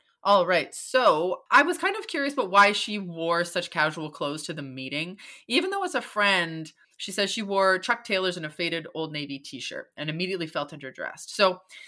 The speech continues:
if you knew you were going to, you know, it's the financial services office, could be lawyers, could be accountants, could be, you know, whatever, I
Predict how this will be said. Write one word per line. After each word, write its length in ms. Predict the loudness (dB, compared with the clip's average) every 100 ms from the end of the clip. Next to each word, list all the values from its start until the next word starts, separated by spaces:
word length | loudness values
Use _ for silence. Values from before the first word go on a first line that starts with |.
| -8
if 140 | -4
you 140 | 0 0
knew 180 | 0 0
you 140 | -2
were 100 | -2
going 360 | -2 -2 -4 -6
to, 420 | -2 0 0 -2 -4
you 120 | -4
know, 160 | -4 -6
it's 140 | -8
the 40 | -6
financial 380 | -6 -6 -6
services 440 | -2 -2 -2 -6 0
office, 380 | 0 0 -4 -6
could 160 | -12
be 100 | -8
lawyers, 480 | -2 -2 -2 -4 -6
could 180 | -14 -16
be 80 | -6
accountants, 480 | 0 0 -2 -14 -14
could 160 | -16
be, 80 | -14
you 200 | -12 -12
know, 80 | -6
whatever, 420 | -2 0 0 -4 -14 _ 6
I 160 | 8